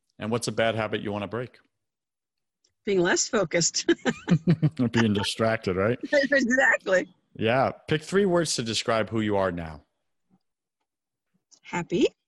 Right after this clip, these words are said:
Speaker 2: whole, giving.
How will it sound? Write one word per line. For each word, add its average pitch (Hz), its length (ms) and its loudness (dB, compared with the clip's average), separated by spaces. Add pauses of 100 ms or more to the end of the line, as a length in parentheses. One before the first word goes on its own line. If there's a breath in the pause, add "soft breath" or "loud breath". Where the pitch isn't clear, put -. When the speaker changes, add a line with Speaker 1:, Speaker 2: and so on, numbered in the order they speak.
(960)
Speaker 2:
whole, 185 460 0 (1000)
giving. 185 320 0